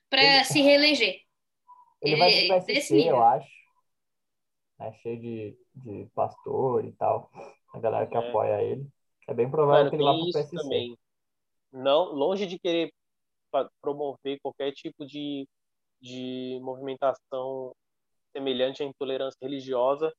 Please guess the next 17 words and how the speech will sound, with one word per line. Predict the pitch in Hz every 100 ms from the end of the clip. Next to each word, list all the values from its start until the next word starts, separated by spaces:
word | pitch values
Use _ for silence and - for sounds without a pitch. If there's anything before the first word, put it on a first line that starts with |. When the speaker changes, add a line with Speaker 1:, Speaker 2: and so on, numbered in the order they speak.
| _
Speaker 3:
nada | 131 143
disso, | 135 131 _
porque | 131
isso | -
aí | 131
é |
zoado. | 139 156 139 127 139 147 -
Se | _
você | 131 - - 135 139 -
faz | 135 127 120
isso, | 127 _
você | - 120 123
está | - - 127 131 - _ _ _ _ _ _ _ -
pelo | 156 180
errado, | 170 135 123 135 151 165
certo? | - 131 156 _ _ _ _ _ _
Mas | 131 127 123 143 139